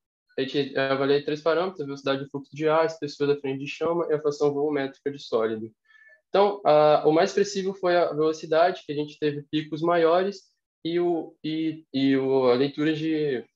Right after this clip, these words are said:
de temperaturas também no leito. É, o efeito da espessura da frente de chama não, a gente teve mudanças na topologia, sim, mas não no pico de temperatura. O efeito da fração volumétrica, a gente não tem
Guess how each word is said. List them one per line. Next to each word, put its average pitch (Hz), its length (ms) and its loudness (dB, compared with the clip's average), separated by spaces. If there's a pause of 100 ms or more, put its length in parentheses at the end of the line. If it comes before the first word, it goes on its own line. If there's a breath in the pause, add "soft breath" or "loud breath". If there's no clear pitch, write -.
(140)
de 131 220 -4
temperaturas 139 500 0
também 147 320 2
no 160 100 -2
leito. 135 300 -4 (1000)
É, 135 540 -2
o 151 40 6
efeito 151 160 0
da 156 60 6
espessura 151 320 -4
da - 20 -2
frente 147 140 -2
de 147 60 -8
chama 143 180 0
não, 151 260 0 (280)
a 131 140 -2
gente - 160 -10
teve 135 320 -4
mudanças 139 520 -2
na 135 100 -4
topologia, 143 680 -2
sim, 165 420 -4
mas 156 340 0
não 147 360 2
no 143 140 -4
pico 147 180 -6
de 143 120 -16
temperatura. 147 640 -2 (540 soft breath)
O 170 60 2
efeito 170 200 2
da 180 100 2
fração 170 280 2
volumétrica, 180 680 0
a 180 100 0
gente 160 220 -6
não 156 200 -2
tem 156 220 -2